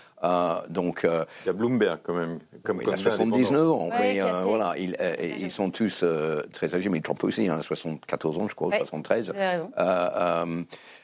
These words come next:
Speaker 1: non, je, je pense qu'il va gagner parce qu'il est très fort. Je pense qu'il est ennuyé par ce processus d'impeachment,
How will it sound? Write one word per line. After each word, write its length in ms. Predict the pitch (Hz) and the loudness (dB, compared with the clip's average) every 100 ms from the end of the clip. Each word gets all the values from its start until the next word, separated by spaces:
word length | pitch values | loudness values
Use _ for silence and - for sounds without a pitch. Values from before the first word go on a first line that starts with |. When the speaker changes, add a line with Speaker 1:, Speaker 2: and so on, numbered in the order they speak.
| _ - | _ -8
Speaker 1:
non, 220 | 131 139 87 | 0 2 2
je, 100 | - - | -2 -2
je 140 | 107 | -2
pense 180 | - 113 | 0 0
qu'il 140 | - 101 | 2 0
va 100 | 90 | 2
gagner 320 | 92 101 135 | 2 2 2
parce 200 | 92 - | 0 0
qu'il 440 | 95 92 82 92 | 0 2 0 0
est 100 | 87 | -2
très 160 | - - | -2 -2
fort. 400 | - 110 156 - | 0 0 0 -2
Je 100 | - | -8
pense 300 | 95 117 110 | 0 0 0
qu'il 220 | - 107 | -2 0
est 160 | 101 98 _ | 0 -2 _
ennuyé 720 | 127 135 131 131 131 117 107 | 0 2 4 4 4 4 2
par 320 | - 80 67 - | 2 -2 -2 -8
ce 160 | - - | -10 -10
processus 580 | - 85 - 78 87 78 | -4 -4 -2 -6 -6 -8
d'impeachment, 600 | 76 71 69 - 95 | -8 -8 -8 -4 0